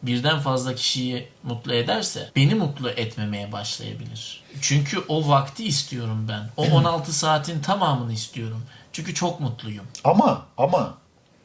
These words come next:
Speaker 2: şimdi liderler birebir olarak hepimize mi liderlik yaparlar ki? Ama hepimizde liderlik etkisini uyandırırlar. Önder olarak devam ederler ama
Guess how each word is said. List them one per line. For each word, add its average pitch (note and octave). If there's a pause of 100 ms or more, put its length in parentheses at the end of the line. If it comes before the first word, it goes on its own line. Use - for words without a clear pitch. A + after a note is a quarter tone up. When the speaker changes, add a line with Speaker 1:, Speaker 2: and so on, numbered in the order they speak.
(360)
Speaker 2:
şimdi D#3+ (240)
liderler B2+ (120)
birebir A#2+
olarak D#3
hepimize D3
mi F#3+
liderlik G#2
yaparlar E2
ki? - (280)
Ama D3 (260)
hepimizde C#3+
liderlik C#3
etkisini -
uyandırırlar. G#2+
Önder C3
olarak C#3
devam C3+
ederler D#3+
ama C#4+